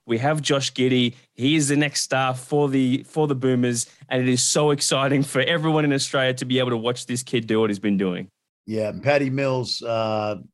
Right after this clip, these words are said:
Speaker 2: a, a also recent guest on World of Basketball, or started our second season, actually, and, uh, great mentor for Ben. And actually, I think this is gonna be great for Ben to go with Pat-, Patty. You and I discussed this this summer.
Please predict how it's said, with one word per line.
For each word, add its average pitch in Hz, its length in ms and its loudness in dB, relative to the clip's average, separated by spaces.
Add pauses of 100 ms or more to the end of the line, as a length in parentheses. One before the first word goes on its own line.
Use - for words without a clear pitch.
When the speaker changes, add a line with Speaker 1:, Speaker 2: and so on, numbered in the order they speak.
(460)
Speaker 2:
a, 120 340 -4
a 117 260 -4 (100)
also 120 580 -2
recent 110 540 -8
guest 110 340 -6
on 101 240 -8
World 101 300 -6
of 78 80 -12
Basketball, 92 760 -4
or 87 140 -12
started 107 420 -6
our 98 80 -4
second 101 380 -6
season, 104 400 -8
actually, 82 600 -12 (420)
and, 92 340 -8
uh, 90 240 -6 (100)
great 131 300 -2
mentor 107 380 -6
for 92 140 -16
Ben. 110 220 -6
And 175 120 -2
actually, 202 420 0
I 131 80 2
think 131 160 -8
this 127 120 -6
is - 40 -10
gonna 117 160 -6
be 104 100 -8
great 110 300 -8
for 101 100 -12
Ben 95 300 -6
to 95 100 -16
go 107 160 -6
with 101 180 -8
Pat-, - 220 -8
Patty. 101 380 -6 (300)
You 185 140 4
and 190 100 6
I 151 100 2
discussed 131 460 -4
this 123 180 -8
this 117 160 -10
summer. 120 480 -4